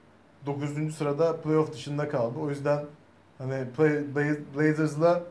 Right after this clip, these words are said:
playoff dışında kalma arasında üç maç vardı. Bakacak olursak çok da büyük bir fark yok ama yine de böyle Batı üçüncü sırada bitirebildiler.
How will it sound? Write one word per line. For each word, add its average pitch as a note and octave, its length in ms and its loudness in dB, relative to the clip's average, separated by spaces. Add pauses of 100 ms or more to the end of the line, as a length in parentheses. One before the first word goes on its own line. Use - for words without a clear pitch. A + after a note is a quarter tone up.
(360)
playoff E3+ 460 2
dışında D#3+ 400 2
kalma E3 260 4
arasında D#3+ 340 0
üç D#3+ 180 -4
maç C#3 220 2
vardı. A2+ 340 -4 (1200)
Bakacak C#3+ 340 -2
olursak D3 360 0
çok C3 180 -4
da C#3+ 140 -4
büyük D3 120 -6
bir - 100 -12
fark C#3 280 6
yok D3+ 200 -2
ama E3+ 300 4 (580)
yine D#3 240 4
de F3 200 2
böyle D#3 340 2
Batı D#3 220 2
üçüncü E3+ 380 -6
sırada D#3+ 300 2
bitirebildiler. D3 800 -2